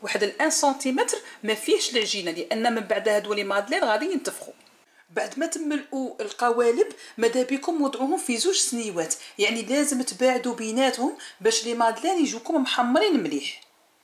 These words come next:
من بعد في الاخير وضعت لهم القليل من السكر في المساحه العلويه،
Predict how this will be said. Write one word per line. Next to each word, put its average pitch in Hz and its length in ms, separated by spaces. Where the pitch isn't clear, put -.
من 185 60
بعد 254 200
في - 100
الاخير 339 640
وضعت 269 340
لهم 302 300
القليل 294 480
من 262 120
السكر 247 460
في 262 120
المساحه 330 480
العلويه، 208 540